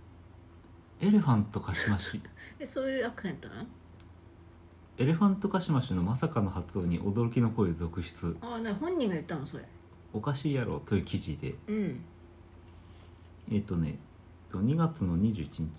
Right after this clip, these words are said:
Speaker 1: 二千二十三年二月の二十一日に、
Speaker 2: うん、最近よ。
Speaker 1: はい、情報番組「グッドモーニング」テレビ朝日系で、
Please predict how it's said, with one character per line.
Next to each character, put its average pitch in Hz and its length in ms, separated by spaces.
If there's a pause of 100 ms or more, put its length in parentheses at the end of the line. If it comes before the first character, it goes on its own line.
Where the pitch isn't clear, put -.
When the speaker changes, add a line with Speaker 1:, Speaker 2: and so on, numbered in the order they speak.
Speaker 1:
二 110 100
千 135 220
二 120 120
十 98 100
三 98 180
年 90 120
二 117 100
月 127 220
の 95 80
二 104 160
十 95 100
一 82 80 (100)
日 170 180
に、 143 260
Speaker 2:
う - 20
ん、 - 20
最 208 120
近 196 300
よ。 95 80 (180)
Speaker 1:
は 98 100
い、 - 40 (100)
情 120 120
報 127 140
番 117 260
組 82 140
「グ 95 120
ッ 104 120
ド 127 100
モ 123 220
ー - 20
ニ 80 120
ン - 20
グ」 73 240 (840)
テ 95 80
レ 92 80
ビ 92 100
朝 92 220
日 82 100
系 82 220
で、 107 220